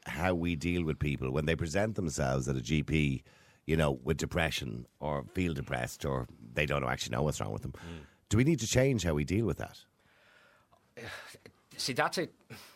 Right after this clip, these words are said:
Speaker 2: that's an <laughs> interesting one. Like, if, from, in my experience, I would say yeah, right? But, um, I had a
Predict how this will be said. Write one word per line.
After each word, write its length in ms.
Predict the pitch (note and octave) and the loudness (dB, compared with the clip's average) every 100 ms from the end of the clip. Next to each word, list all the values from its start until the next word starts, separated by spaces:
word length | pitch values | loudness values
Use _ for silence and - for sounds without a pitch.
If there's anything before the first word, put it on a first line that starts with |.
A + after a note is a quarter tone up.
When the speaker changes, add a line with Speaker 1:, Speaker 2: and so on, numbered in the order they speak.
| - - | -14 -4
Speaker 2:
that's 220 | B2 - | -2 0
an 100 | A#2+ | 0
<laughs> 80 | C3 | 0
interesting 640 | - - D#3+ - - B2 | 0 -2 -2 -4 -4 -2
one. 240 | G#2+ F2+ - | 0 -2 -2
Like, 160 | A2 A2+ | -2 -2
if, 160 | A2+ | -6
from, 420 | - A#2 - A#2 A2+ | -8 -16 -6 -4 -2
in 120 | A2+ | 2
my 160 | A#2 | 2
experience, 460 | C#3 C#3+ C3+ C3 G#2+ | 2 -2 -2 -2 -2
I 80 | G#2 | -4
would 140 | F#2+ | -4
say 100 | F#2+ | -6
yeah, 280 | E2+ E2+ D2+ - | -6 -6 -8 -8
right? 220 | D#2+ F2+ - | -8 -8 -6
But, 220 | G#2 E2+ - - - - - _ | -4 -4 -8 -20 -20 -20 -20 _
um, 540 | F2 E2+ E2 D#2+ D#2+ D#2+ _ _ _ | -6 -4 -4 -6 -8 -12 _ _ _
I 80 | F#2 | -6
had 160 | F#2 | -2
a 80 | G2+ | -2